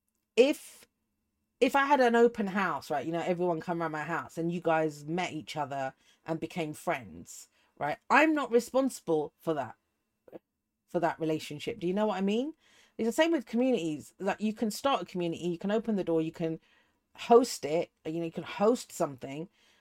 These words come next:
but you're not responsible for the community. The, each community member is. And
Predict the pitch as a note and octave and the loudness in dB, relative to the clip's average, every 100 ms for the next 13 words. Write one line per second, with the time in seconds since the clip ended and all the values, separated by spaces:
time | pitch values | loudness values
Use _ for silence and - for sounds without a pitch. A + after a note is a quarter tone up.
0 | _ - D#3 A#3 C4 C#4+ A3 - - C4 | _ -4 4 6 6 2 -2 -6 -2 0
1 | C4 - G3 F3 F#3+ E3+ - G#3+ B3 F3 | 0 -4 -2 0 0 -6 -2 0 0 0
2 | D3+ D#3 - - A3 A3 - - G3+ G#3 | -2 -4 -4 -6 -4 -4 -6 -4 0 0
3 | E3+ F3+ F3 E3+ G3+ F3+ A2 - - - | 0 -2 -2 0 0 -2 -6 -18 -20 -20
4 | _ _ _ _ _ _ _ _ _ _ | _ _ _ _ _ _ _ _ _ _
5 | _ _ _ - G3+ G3 G3 G3 | _ _ _ 0 2 2 2 0